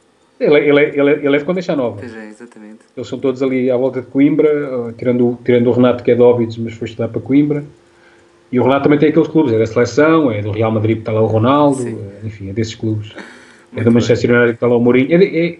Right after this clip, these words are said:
Speaker 1: é esse tipo de português, sim.
Speaker 2: A outra referência que, que eu, que eu até te perguntei, entretanto, era do Raul Machado, certo? Do Cromo Raul Machado. Porquê
Speaker 1: Sim.
Speaker 2: o Raul Machado? Há alguma explicação ou foi aleatório?
Speaker 1: Epá, se queres te digo é que ele já foi há uns tempos, foi na altura do Aleixo na escola, eh,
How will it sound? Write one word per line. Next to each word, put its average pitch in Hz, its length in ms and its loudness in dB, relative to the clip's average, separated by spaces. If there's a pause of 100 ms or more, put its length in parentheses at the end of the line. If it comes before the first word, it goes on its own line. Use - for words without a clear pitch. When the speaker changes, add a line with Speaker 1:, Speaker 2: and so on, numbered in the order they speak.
(160)
Speaker 1:
é 139 280 -2
esse 156 120 0
tipo 160 160 -6
de - 60 -20
português, 104 420 -10
sim. 107 100 -18 (240)
Speaker 2:
A - 80 -2
outra 165 240 -2
referência 127 460 -4
que, 110 260 -16
que - 180 -16
eu, 117 160 -6
que 120 100 -10
eu 127 80 -6
até 123 360 -6
te 123 300 -14
perguntei, 120 400 -12
entretanto, 117 420 -10
era 98 140 -12
do 107 200 -16
Raul 110 200 -16
Machado, 131 420 -14 (120)
certo? 107 220 -18
Do 110 100 -20
Cromo 110 340 -12
Raul 113 160 -8
Machado. 120 380 -12
Porquê 214 220 -6
Speaker 1:
Sim. 220 60 4
Speaker 2:
o 185 120 4
Raul 139 140 -2
Machado? 107 480 -8
Há 123 100 -6
alguma 143 240 -4
explicação 135 520 -10
ou 156 60 -12
foi 151 160 -12
aleatório? 120 460 -10 (280)
Speaker 1:
Epá, - 260 -4
se - 80 -10
queres 160 180 -2
te 165 60 -4
digo 170 120 2
é 165 40 4
que 175 100 -2
ele 170 80 4
já 165 180 0
foi 147 380 2
há 139 80 2
uns 143 180 -2
tempos, 160 560 0
foi 147 200 -2
na 143 100 4
altura 143 260 2
do 139 140 2
Aleixo 139 260 4
na 139 60 2
escola, 156 840 0
eh, - 300 -10